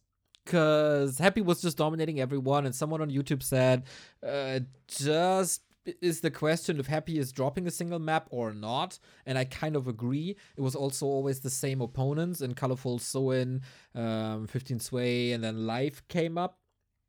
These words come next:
But apparently, the organizers did something.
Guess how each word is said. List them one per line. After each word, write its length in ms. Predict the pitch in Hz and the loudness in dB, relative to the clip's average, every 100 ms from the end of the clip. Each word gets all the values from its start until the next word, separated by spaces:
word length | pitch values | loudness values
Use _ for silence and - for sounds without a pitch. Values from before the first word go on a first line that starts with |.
| _ _ - | _ _ 0
But 120 | 151 | 4
apparently, 880 | 151 - 196 277 285 170 143 135 147 - _ _ - | 4 4 4 4 2 -2 0 0 -4 -8 _ _ -14
the 220 | 139 156 - | -4 -2 -2
organizers 1000 | 180 208 196 180 180 175 160 165 151 135 123 _ | 2 2 2 0 2 2 2 0 0 -2 -14 _
did 220 | 156 156 - | 0 0 0
something. 1120 | - - - 165 190 262 - 135 110 127 202 | -12 -8 -4 -2 -2 -4 -6 -6 -4 -8 -10